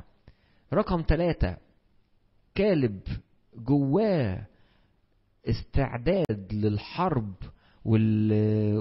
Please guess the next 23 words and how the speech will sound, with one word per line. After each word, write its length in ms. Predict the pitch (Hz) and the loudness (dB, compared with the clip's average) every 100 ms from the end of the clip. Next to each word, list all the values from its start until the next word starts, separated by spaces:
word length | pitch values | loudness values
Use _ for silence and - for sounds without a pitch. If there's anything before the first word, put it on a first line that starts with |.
| - | 0
والاستمرار 1200 | 110 117 117 - - 123 123 214 226 135 104 - - - - | 0 0 0 0 0 2 0 0 0 -2 -4 -6 -8 -12 -8
وعدم 560 | 110 110 151 185 139 120 | -4 -2 -2 -2 -2 -2
الكسل 600 | - 196 - 202 185 - | 0 0 0 -2 -4 -6
لغاية 240 | - 165 160 | -4 -2 -2
آخر 240 | 156 - 139 | -4 -4 -4
ما 80 | |
بقى 120 | 131 123 | -4 -2
عنده 140 | 143 | -2
خمسة 160 | 135 - | -2 -4
وثمانين 260 | 131 139 | -6 -6
سنة. 240 | 127 95 80 _ _ _ _ _ _ _ _ _ _ _ _ - | -4 -6 -8 _ _ _ _ _ _ _ _ _ _ _ _ -8
دي 100 | - | -2
اللي 120 | 156 123 | 0 -2
نسميها 400 | - 110 135 117 | -4 -2 -2 0
إيه 120 | 120 | 0
بقى؟ 260 | 113 113 - _ _ 110 | 0 -2 -6 _ _ -4
اللي 120 | 110 | -2
قلناها: 300 | 110 135 123 | 0 0 0
"يجدد 500 | 110 110 135 110 104 | 0 0 -4 -4 -4
مثل 240 | 120 - | -6 -6
النسر 300 | 110 131 - | -6 -6 -6
شبابك"، 440 | 107 104 113 107 98 | -6 -2 -2 -2 -2
دي 200 | 110 | -4